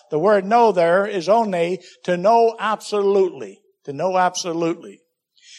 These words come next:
It means to, uh, we know that we have passed from death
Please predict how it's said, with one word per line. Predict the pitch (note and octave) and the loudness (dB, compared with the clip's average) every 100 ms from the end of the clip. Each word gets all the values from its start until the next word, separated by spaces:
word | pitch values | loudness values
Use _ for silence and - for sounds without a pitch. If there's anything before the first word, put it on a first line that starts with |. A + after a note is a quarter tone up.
| - - | -16 -8
It | E3+ | -2
means | G3 G3 F3+ - | 0 0 -2 -2
to, | F#3+ F3 C3 - _ _ _ | 0 0 -2 -14 _ _ _
uh, | D#3 C#3 C3 - _ - | 0 0 -2 -6 _ -8
we | E3+ | -6
know | G3 A3 G#3 D3+ - - | 0 4 4 2 -2 -12
that | D3 | -10
we | C#3+ | -6
have | D#3+ - | -6 -4
passed | G3 G#3 F3 - - - _ _ _ _ _ | 0 2 2 -2 -8 -14 _ _ _ _ _
from | - C#3+ B2+ | -6 -6 -2
death | F#3 A3+ G#3 - | 0 0 0 -8